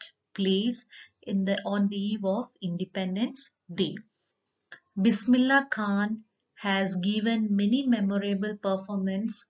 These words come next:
both in India and abroad. His first trip abroad was to Afghanistan, where King Zahir Shah was so taken in by the maestro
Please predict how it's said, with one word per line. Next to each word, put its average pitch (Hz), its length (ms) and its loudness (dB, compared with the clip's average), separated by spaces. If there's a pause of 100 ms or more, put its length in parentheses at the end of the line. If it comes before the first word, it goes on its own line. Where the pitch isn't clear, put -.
(400)
both 247 320 0
in 269 240 -4
India 208 680 -2
and 190 340 -6 (420)
abroad. 190 560 -4 (600)
His 202 400 0
first 277 480 4 (180)
trip 226 380 -4
abroad 196 640 -4
was 202 340 -4
to - 160 -10
Afghanistan, 214 1080 0 (320)
where 196 340 -2 (180)
King 240 360 6
Zahir 208 520 -2
Shah 220 480 -4
was 190 540 -6
so 269 380 -6
taken 214 540 -6
in 202 320 0
by 190 180 0
the 190 160 -2
maestro 202 800 -2